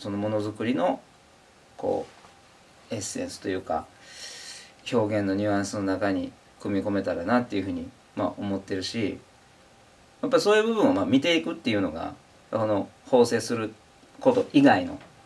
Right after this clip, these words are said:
部分では非常に大事になってくるのかな。まあ、あとは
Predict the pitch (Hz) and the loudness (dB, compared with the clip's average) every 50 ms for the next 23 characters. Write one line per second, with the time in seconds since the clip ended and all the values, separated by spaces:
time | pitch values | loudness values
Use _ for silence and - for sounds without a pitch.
0 | - - - - - - - 123 123 117 107 107 117 123 117 107 98 95 95 92 | -20 -20 -20 -20 -20 -8 -2 -2 0 0 0 2 2 2 2 2 0 -2 -2 -2
1 | 90 - - _ _ 120 120 113 107 101 95 87 87 - - - - - - 107 | -2 -6 -10 _ _ 0 2 2 4 4 2 0 -4 -6 -8 -10 -12 -12 -8 -8
2 | 101 95 - 107 98 95 90 87 85 82 - - - - 139 139 147 135 139 - | -8 -6 -4 -4 -4 -4 -6 -8 -8 -12 -14 -14 -14 -8 0 4 4 4 4 6
3 | 156 156 - - | 6 6 6 4